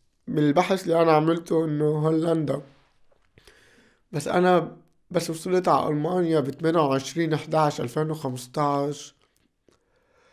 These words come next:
وصلت بحالة صحية يعني مكسر وعم تمشي مك-، آه، ومن بعد محاولة الانتحار صار عندي أنا اهتراء بالمصارين،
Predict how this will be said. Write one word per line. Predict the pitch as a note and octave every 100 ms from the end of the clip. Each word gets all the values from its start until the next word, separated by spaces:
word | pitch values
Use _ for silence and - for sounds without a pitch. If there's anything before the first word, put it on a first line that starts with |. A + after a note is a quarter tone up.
| _ _ _ _
وصلت | - E3 F#3+ F#3
بحالة | E3 D#3 D3+ F3 F3+
صحية | E3+ - D#3 - F3 F3 E3 E3 E3+ E3+ - _ _ _ - _ _ _ _ _ _ _ _ _ _ _ _ - -
يعني | - D3 D#3 F3 - - _ _ _ _ _ _ _ _ -
مكسر | F3 - A3 - - E3+ D3 D3
وعم | D3+ D3 E3 F3
تمشي | F#3 E3+ D3+ - C#3+ C#3+ C#3
مك-، | C3 - G3+ G#3 - -
آه، | D3+ D3 C#3+ C#3+ - - _ _ _ -
ومن | D3 D3
بعد | D3+ G3 F#3
محاولة | D#3+ D3 F3 F3+ E3+ D3+
الانتحار | C#3 C#3+ C#3+ D#3+ E3
صار | D#3 D#3
عندي | D#3 D#3+ D3
أنا | D3+ D#3 D3+ D3 C#3
اهتراء | B2 C#3+ D3+ -
بالمصارين، | C#3+ C#3 C3+ D3 C3+ D3 C#3 C3 -